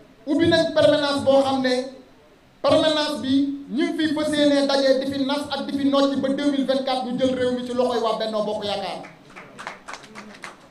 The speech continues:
Ndax waa Benno Bokk Yaakaar wane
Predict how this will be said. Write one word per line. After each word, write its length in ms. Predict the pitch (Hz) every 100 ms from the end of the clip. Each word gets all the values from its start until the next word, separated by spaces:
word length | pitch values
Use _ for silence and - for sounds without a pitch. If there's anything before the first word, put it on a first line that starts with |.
| - - - - - -
Ndax 220 | 202 294 285
waa 180 | 302 302
Benno 240 | 311 311 302
Bokk 220 | 285 285
Yaakaar 340 | 277 277 262
wane 180 | 262 311